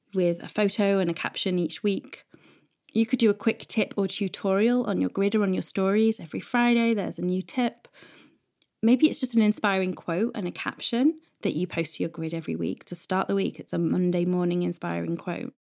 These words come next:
You could record a short meditation that you share every week. You could do a weekly morning group chat in the D Ms.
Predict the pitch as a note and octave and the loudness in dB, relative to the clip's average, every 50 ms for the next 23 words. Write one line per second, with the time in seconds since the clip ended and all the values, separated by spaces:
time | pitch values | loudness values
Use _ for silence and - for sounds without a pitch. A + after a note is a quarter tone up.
0 | _ _ - A3 G#3 G#3 - G3+ - - A3 A3 - - A#3 A#3 A#3 A#3 A#3+ - | _ _ 0 0 0 0 -2 -2 0 2 0 0 2 2 2 2 4 2 0 -2
1 | - - - - - - - _ - A3+ - - - A#3+ A#3 A#3 - - G#3+ G#3 | -4 -10 -20 -20 -20 -20 -10 _ -2 0 0 2 4 4 4 4 4 2 0 2
2 | G3+ G#3+ G#3 - - A3+ B3 A#3+ - - G3 - - - F#3 F3+ - - - - | 2 0 -2 0 2 2 2 2 0 -2 -4 -4 -4 -4 -6 -6 -8 -8 -6 -2
3 | - - - - - E3+ D#3 D#3 - G2+ E3+ F3+ - F#3 F3+ A2 - - _ _ | -2 -2 -2 -2 -4 -4 -4 -6 -6 -6 -6 -6 -8 -6 -6 -8 -8 -10 _ _
4 | - - _ - - - - - - - _ _ - A3 G#3 - - G#3+ G3+ - | -20 -20 _ -20 -20 -20 -20 -20 -20 -20 _ _ 0 0 2 4 4 2 2 0
5 | - _ _ _ _ - C4+ - A3+ A3 G#3+ G#3 - A3 G#3+ G#3+ G3 F#3+ A3 A3 | -6 _ _ _ _ -8 -2 2 4 6 6 6 4 4 2 2 2 2 0 0
6 | - - - A3+ G#3+ G#3+ G3+ G3+ G3+ G3+ G3+ G3+ G3 F#3+ F3+ - G3 G3+ - - | 0 0 2 2 4 4 4 4 4 2 2 2 0 0 0 0 0 -2 -2 -6
7 | - - - A3 F#3+ - - - F3+ F3 F3 F3 F3+ F3+ F3 F3 E3+ E3+ - - | -4 -2 -2 -2 -2 -2 -4 -2 -2 -2 -2 -2 0 0 0 0 -2 -2 -2 -4
8 | - - - - - - | -4 -4 -6 -8 -12 -16